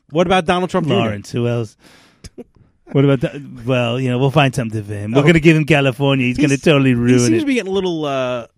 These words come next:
Speaker 1: he, he's starting to get, like, that, that bowling ball, uh, pin shape to him.
Speaker 2: He looks like a pomegranate
Speaker 1: Little
Speaker 2: bottle.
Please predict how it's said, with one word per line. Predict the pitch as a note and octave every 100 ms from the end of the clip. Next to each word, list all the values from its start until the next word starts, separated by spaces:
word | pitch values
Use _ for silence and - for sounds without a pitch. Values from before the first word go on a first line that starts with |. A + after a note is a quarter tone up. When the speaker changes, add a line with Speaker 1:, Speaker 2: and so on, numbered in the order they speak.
| _
Speaker 1:
he, | D3+
he's | E3 F3+
starting | F3 B3+
to | G#3
get, | F#3
like, | D#3
that, | C3+ B2+ B2
that | B2+ A#2+
bowling | A2+ C3 D#3+ F#3+ F#3+
ball, | G3+ G3+ G#3 _
uh, | D#3 D3+ C#3+
pin | - F#3+ G3 G3+
shape | - G#3 A3 -
to | A3
him. |
Speaker 2:
He | G#3+
looks | D3 -
like | D3+ C3+
a |
pomegranate | A#2 - C#3+ C3+ A#2+ C3+ C3+ C3
Speaker 1:
Little |
Speaker 2:
bottle. | B2 A2 G#2+